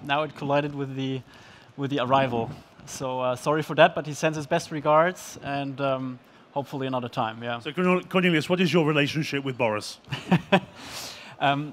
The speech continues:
Speaker 1: so I'm, I'm, uh, basically running the partnership and sustainability program. So,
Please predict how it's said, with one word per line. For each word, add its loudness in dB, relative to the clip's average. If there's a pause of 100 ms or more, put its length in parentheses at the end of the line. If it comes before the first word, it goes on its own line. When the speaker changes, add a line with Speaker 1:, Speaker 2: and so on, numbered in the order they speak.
(160)
Speaker 1:
so 0
I'm, 0
I'm, -2
uh, 0
basically -2
running 4
the -2
partnership 2
and -4
sustainability -2
program. -2
So, -8